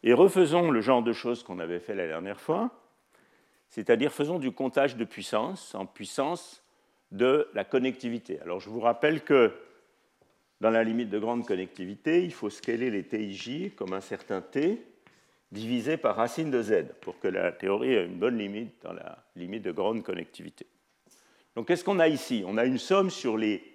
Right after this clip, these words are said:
Z voisins du site I. Donc il y a un Z ici. Et puis comme T I zéro carré, c'est un T carré sur Z, on a ici T carré sur Z. Et donc ce terme est effectivement d'ordre un, il subsiste dans la limite de Z infini.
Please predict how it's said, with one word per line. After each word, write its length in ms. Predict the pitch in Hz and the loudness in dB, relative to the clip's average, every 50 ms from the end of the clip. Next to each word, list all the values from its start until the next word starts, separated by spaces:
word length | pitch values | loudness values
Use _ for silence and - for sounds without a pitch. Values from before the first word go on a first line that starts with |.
| _ _ _ | _ _ _
Z 320 | 101 92 95 131 165 185 160 | -8 4 10 12 12 12 10
voisins 480 | 151 127 123 123 123 113 107 120 120 | 8 6 10 10 10 10 10 8 6
du 120 | 110 95 90 | 6 2 -2
site 300 | - - 95 - - - _ | -4 -6 -6 -8 -8 -10 _
I. 200 | - 123 226 240 - - _ _ _ _ _ _ _ _ _ _ _ _ _ _ _ _ | -2 0 0 0 -4 -8 _ _ _ _ _ _ _ _ _ _ _ _ _ _ _ _
Donc 180 | _ 101 98 - | _ -8 -4 -2
il 40 | 117 | -2
y 20 | |
a 100 | 101 95 | -2 -2
un 60 | 95 | -2
Z 300 | 98 98 120 139 160 156 | -2 0 0 0 0 0
ici. 380 | 127 104 - - - 92 165 226 - _ _ _ _ _ _ _ _ _ _ _ _ _ _ _ _ _ _ _ - - _ _ _ _ _ | -4 -8 -10 -10 -10 -10 -10 -12 -14 _ _ _ _ _ _ _ _ _ _ _ _ _ _ _ _ _ _ _ -20 -20 _ _ _ _ _
Et 100 | - 117 | -8 -8
puis 200 | 110 - 143 135 | -4 0 0 4
comme 220 | 139 165 160 170 151 | 4 4 4 4 4
T 140 | 180 180 | 4 4
I 140 | 175 175 170 | 4 4 4
zéro 280 | 151 160 147 147 151 139 | 2 4 4 4 4 2
carré, 360 | - 135 131 127 143 147 143 | 2 0 2 2 2 0 0
c'est 200 | 120 - - 104 | -2 -6 -8 -8
un 140 | 92 90 87 | -6 -8 -8
T 400 | - - 131 131 120 110 101 101 | -6 -4 -2 0 0 0 -2 -2
carré 320 | - 107 104 101 101 101 | 0 0 2 2 2 0
sur 260 | 92 - - 90 78 | -2 -4 -6 -8 -6
Z, 440 | 82 87 104 123 139 175 214 226 - - - - _ _ _ _ _ _ _ _ _ _ _ _ | -2 2 6 6 6 6 4 2 -4 -6 -8 -20 _ _ _ _ _ _ _ _ _ _ _ _
on 140 | - 104 113 | -6 -4 -2
a 80 | 113 117 | 0 0
ici 300 | 123 120 110 - 113 98 | 0 -2 -4 -8 -12 -10
T 200 | - - 156 147 | -4 -4 -4 0
carré 320 | - 131 113 107 110 104 | 0 0 0 0 -2 -4
sur 240 | 92 - - 76 76 | -6 -6 -8 -8 -8
Z. 280 | 82 85 92 110 147 226 220 - - - _ - - _ _ _ _ _ _ _ _ - _ _ _ _ _ _ _ _ _ _ _ _ _ _ _ | -2 0 0 0 0 -4 -6 -10 -14 -20 _ -20 -20 _ _ _ _ _ _ _ _ -20 _ _ _ _ _ _ _ _ _ _ _ _ _ _ _
Et 80 | - 107 | -4 0
donc 220 | 113 156 190 208 | 2 2 2 2
ce 100 | - - | 0 -2
terme 280 | 117 - 165 170 170 165 | 0 2 4 2 4 4
est 160 | 131 120 - | 2 2 0
effectivement 540 | 131 - 151 139 135 - 120 110 131 147 147 | -2 2 2 0 0 0 0 2 2 2 4
d'ordre 500 | 127 131 113 110 104 90 92 101 110 - | 4 2 2 2 0 0 0 -2 -2 -2
un, 220 | - 113 123 160 214 | 0 0 2 2 2
il 80 | 165 | -2
subsiste 760 | - - - - 160 147 131 123 123 139 190 185 - - - | -4 -6 -10 -8 -8 -8 -6 -4 -4 -4 -4 -4 -10 -10 -10
dans 180 | 113 90 101 98 | -8 -8 -6 -6
la 120 | 95 98 | -4 -4
limite 300 | 104 110 117 139 160 135 | -4 -2 -4 -6 -6 -6
de 120 | 101 110 101 | -6 -6 -2
Z 200 | 90 113 110 98 | 0 0 0 0
infini. 420 | 95 90 87 - - 101 92 - | 0 -6 -6 -8 -12 -12 -12 -12